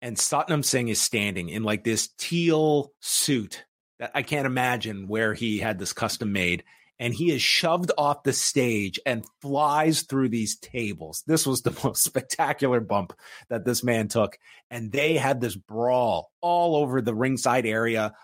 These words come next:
Lethal is whipping Dax with his belt. Dax is ripping off Lethal's pants. Cash uses a chair on Jarrett. And then Lethal is thrown over the timekeeper's table. And as F T R is setting up for the big rig to Jarrett inside the ring, in comes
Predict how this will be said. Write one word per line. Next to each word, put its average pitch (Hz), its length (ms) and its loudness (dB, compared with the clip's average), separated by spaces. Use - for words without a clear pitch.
Lethal 175 440 2
is 117 120 0
whipping 135 500 -2
Dax 135 420 2
with 131 120 -2
his 104 160 -6
belt. 147 500 -2
Dax 160 360 0
is 123 80 -4
ripping 151 420 0
off 147 240 0
Lethal's 139 360 0
pants. 151 500 -6
Cash 160 300 -2
uses 139 280 0
a 110 60 -6
chair 175 460 2
on 156 180 0
Jarrett. 139 460 2
And 147 100 -4
then 135 220 0
Lethal 165 360 0
is 117 120 -2
thrown 240 480 0
over 214 220 4
the 170 80 -2
timekeeper's 143 680 0
table. 104 460 -6
And 143 160 -4
as 135 220 0
F 185 200 0
T 214 160 -2
R 127 300 2
is 143 140 -4
setting 160 280 0
up 156 140 -2
for 147 60 -8
the 120 100 -4
big 160 320 -2
rig 104 340 -2
to 120 100 -6
Jarrett 107 460 0
inside 151 400 0
the 147 80 -4
ring, 113 320 0
in 175 360 -2
comes 143 480 -2